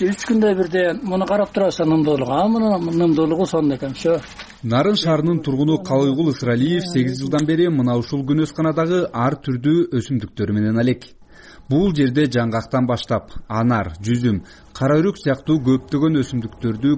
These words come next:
Speaker 2: көрүүгө болот.
Speaker 1: Мына бул сиздер көрүп турган обыкновенный эле жанагы арслан баптын жаңгагы. Ошол жаңгакты мынакей алып келгенибиз деген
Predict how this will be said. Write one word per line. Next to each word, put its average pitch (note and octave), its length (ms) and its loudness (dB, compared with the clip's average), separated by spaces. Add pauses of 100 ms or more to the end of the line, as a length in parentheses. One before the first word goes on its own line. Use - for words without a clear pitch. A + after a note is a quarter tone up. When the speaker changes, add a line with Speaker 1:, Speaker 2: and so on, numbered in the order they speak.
Speaker 2:
көрүүгө G#2+ 320 0
болот. A2 400 -2 (260)
Speaker 1:
Мына F3 300 0
бул G3 220 2
сиздер F#3 420 -2
көрүп F#3 240 0
турган F#3+ 360 0 (360)
обыкновенный F#3 840 2
эле F#3+ 120 4
жанагы F3 400 0
арслан F3 500 -2
баптын E3+ 540 -2
жаңгагы. D3 540 0 (1080)
Ошол D#3+ 480 0
жаңгакты F3+ 560 0
мынакей E3+ 300 0
алып E3+ 200 -2
келгенибиз E3 480 0
деген D#3+ 300 0